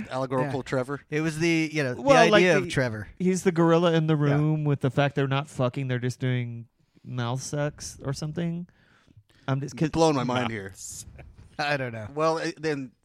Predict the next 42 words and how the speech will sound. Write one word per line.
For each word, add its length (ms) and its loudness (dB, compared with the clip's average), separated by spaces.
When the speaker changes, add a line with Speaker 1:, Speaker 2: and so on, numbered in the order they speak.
Speaker 1:
you 80 -10
know, 120 -4
in, 280 -8
preceding 520 -2
the 100 -4
actual 280 -4
music, 340 -6
there 140 -6
is 220 -10
mouth 260 -6
sex 300 -12
going 260 -10
on. 260 -16
Speaker 3:
Well, 160 12
yeah, 220 4
but 140 0
he's 180 -2
saying, 240 2
"Don't 240 4
make 160 -8
me 140 -4
wait 340 -4
too 200 0
long," 480 2
and 320 -2
then, 380 0
you 180 -4
know, 360 6
like, 240 0
it 120 -4
just 160 -2
seems 200 -6
like 200 -6
that 240 -4
Trevor 400 0
might 280 -2
be 160 -2
the 140 -4
gorilla 520 0
in 160 -10
the 80 -6
room 400 -4